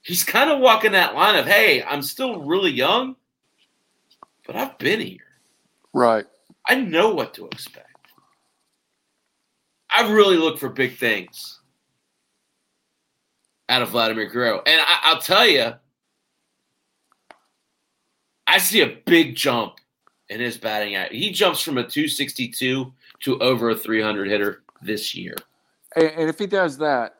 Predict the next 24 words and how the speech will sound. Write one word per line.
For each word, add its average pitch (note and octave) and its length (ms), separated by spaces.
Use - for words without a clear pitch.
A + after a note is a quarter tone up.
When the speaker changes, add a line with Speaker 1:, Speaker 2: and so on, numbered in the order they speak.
Speaker 2:
then C3 220
you C3+ 180
are A#2 200
absolutely A#2+ 600
right. G#2+ 360
Um, A#2 280
I E3 140
was F#3+ 260
disappointed D3 680
in C#3 100
the C3 80
two C#3+ 180
sixty-two. C3+ 560
I C#3+ 140
had C#3 320
him G#2+ 220
Speaker 1:
Right. G2+ 220
Speaker 2:
on C3+ 200
a C3 80
team C3 440
in A#2 80
that A2+ 220
year. A2+ 380
And, B2 280